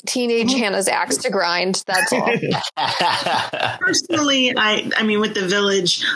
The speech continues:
Speaker 2: I, I was okay with the, the monsters not being real monsters.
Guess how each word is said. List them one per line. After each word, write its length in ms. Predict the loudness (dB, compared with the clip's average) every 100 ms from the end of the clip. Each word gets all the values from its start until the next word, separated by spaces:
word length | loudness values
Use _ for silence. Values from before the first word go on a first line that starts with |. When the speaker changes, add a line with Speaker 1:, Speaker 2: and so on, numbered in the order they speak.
| -4 -4
Speaker 2:
I, 460 | 0 2 2 0 -6 _ _ _ -4
I 120 | 0
was 220 | 2 2
okay 520 | 2 2 0 2 2
with 440 | 2 2 2 0 -2
the, 540 | -2 2 2 2 0 -4 -16 -6
the 220 | -2 2
monsters 1040 | 2 2 2 2 2 2 2 2 2 0 -6 -4
not 260 | -2 0
being 240 | 2 2 2
real 240 | 2 2
monsters. 920 | 2 2 2 2 2 2 2 2 0